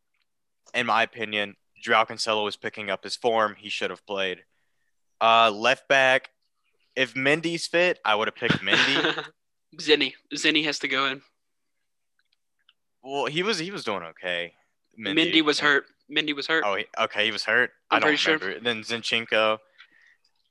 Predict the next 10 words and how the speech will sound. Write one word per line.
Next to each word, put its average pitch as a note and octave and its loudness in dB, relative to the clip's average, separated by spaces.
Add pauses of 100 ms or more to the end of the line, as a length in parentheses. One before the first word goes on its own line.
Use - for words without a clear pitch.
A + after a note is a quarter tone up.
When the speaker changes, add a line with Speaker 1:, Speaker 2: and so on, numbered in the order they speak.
(140)
Speaker 1:
And C3 0
then B2 -2
the A#2+ -6
midfield C#3 0
should A#2 -4
have G#2+ -4
been G2 -2
Rodri, D3 0 (200)
De A2 -4
Bruyne, A#2 -2